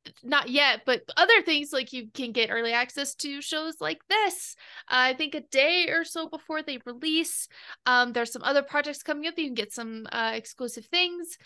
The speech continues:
information, whatnot, uh, join our wonderful community.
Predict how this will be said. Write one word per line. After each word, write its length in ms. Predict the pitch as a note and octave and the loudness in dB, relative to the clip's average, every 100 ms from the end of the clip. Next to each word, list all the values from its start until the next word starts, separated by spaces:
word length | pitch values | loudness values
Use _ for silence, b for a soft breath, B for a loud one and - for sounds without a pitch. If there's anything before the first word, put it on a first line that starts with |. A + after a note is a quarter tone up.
| B B B - | B B B -4
information, 880 | B3+ B3+ D#4+ E4+ E4+ D#4+ D4+ D4+ D4 _ _ _ _ _ _ _ _ _ | -4 -2 0 0 0 0 -2 -8 -12 _ _ _ _ _ _ _ _ _
whatnot, 680 | - A#3+ C4+ B3 A#3 A#3+ A#3 C4 | -2 2 2 4 6 6 2 -2
uh, 200 | B3 A#3 | 0 0
join 200 | A3+ A#3 | -2 -2
our 60 | A3+ | -2
wonderful 320 | A3+ A3 A#3 - | -4 -6 -10 -12
community. 600 | C#4+ D4 C#4 C4+ C4+ C4+ | -2 -2 0 2 2 0